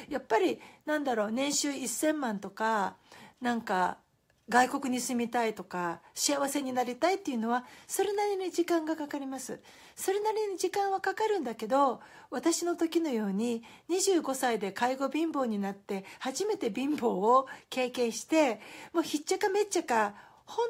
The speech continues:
当に人の三倍、三つ仕事を掛け持ちしてやって、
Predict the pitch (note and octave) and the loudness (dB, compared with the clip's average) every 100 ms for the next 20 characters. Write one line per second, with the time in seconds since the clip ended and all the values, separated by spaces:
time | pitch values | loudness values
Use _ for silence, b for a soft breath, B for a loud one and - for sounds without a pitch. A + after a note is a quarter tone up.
0 | A#4 G#4+ G4+ F#4 G#4+ G4 F#4 F4+ F4 E4 | 0 2 2 2 2 0 2 2 2 6
1 | D#4+ E4 C4+ C#4+ - D#4 D4+ - D#4 D4+ | 6 4 -4 -6 -4 -4 -4 -6 -4 -2
2 | D4+ C#4+ C#4 D4 C#4 C#4+ C#4 - C4 B3+ | -4 -4 -4 -6 -6 -6 -8 -6 -2 -4
3 | B3+ D#4 | -2 -4